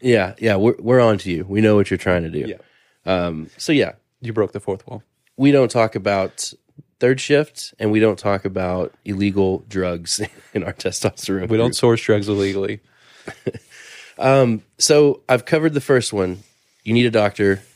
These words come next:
Speaker 1: Ken at Matrix Hormones is fantastic. He's not the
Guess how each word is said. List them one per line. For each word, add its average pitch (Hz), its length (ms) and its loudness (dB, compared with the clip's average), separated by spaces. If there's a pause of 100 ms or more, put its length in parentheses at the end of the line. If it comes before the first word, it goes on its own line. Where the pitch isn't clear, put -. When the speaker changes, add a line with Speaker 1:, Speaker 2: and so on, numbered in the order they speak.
(100)
Speaker 1:
Ken 113 240 4
at 98 80 0
Matrix 92 320 -2
Hormones 87 380 -4
is 82 100 -8
fantastic. - 540 -8 (380)
He's 95 280 0 (480)
not 87 300 0
the 85 260 -2